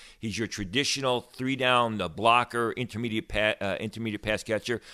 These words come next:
I watched Payne Durham yesterday, and he was dominant in, uh, blocking drills. <laughs> I mean, he was, he would stun the opponents, uh, the linebackers, and you could see they had to shake it off, uh, after they got pounded by Durham.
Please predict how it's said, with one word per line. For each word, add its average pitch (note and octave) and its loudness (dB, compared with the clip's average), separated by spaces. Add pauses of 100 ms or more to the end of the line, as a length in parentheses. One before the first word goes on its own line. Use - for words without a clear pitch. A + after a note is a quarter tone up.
(200)
I G#2 4
watched C3+ 4
Payne D#3+ 0
Durham B2 2
yesterday, F#2 0
and F#2+ -4
he A#2+ 2
was G2+ 0
dominant F#2 0 (140)
in, F2+ -4
uh, D#2 0
blocking E2+ 0
drills. D2+ -10
<laughs> - -2
I F#2+ 2 (120)
mean, F3 0
he D#3+ 0
was, C#3+ 0 (280)
he F3 6
would E3+ 4
stun D#3+ 4
the B2+ 2
opponents, F#2+ -2 (280)
uh, A2 4
the G#2+ 4
linebackers, G#2 4
and A2 0
you A2+ 0
could A#2 -6
see D3 2
they A#2 4
had A2+ 4
to G2+ 2
shake C3+ 4
it A#2+ 2
off, A#2 6
uh, G#2+ 4
after G#2 2
they F#2+ 2
got F2 -2
pounded B2+ 2
by F2+ 4
Durham. G2 2